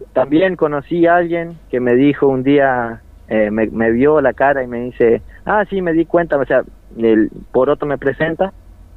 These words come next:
y, y me dice, "Este, este es de allá de, de Neu-, de Neuquén", dice. "Ah, sí, me di cuenta porque tenía cara de paisanito", me dijo.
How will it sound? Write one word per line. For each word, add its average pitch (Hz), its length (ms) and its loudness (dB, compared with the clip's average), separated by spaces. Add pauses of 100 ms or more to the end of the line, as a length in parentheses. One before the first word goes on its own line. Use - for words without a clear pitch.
(220)
y, 117 500 4 (1000)
y 117 80 -2
me 120 60 2
dice, 123 520 4
"Este, 143 400 2
este 165 180 2
es 156 60 0
de 151 60 0
allá 131 220 0
de, 113 400 0
de 117 180 0
Neu-, 110 220 -4
de 113 160 0
Neuquén", 113 400 -2
dice. 101 200 -10 (440)
"Ah, 208 340 0
sí, 196 160 -4
me 160 160 -6
di 156 140 0
cuenta 175 560 -2 (140)
porque 113 280 0
tenía 117 300 -2
cara 131 260 0
de 113 100 -2
paisanito", 110 540 -4
me 104 160 -4
dijo. - 220 -8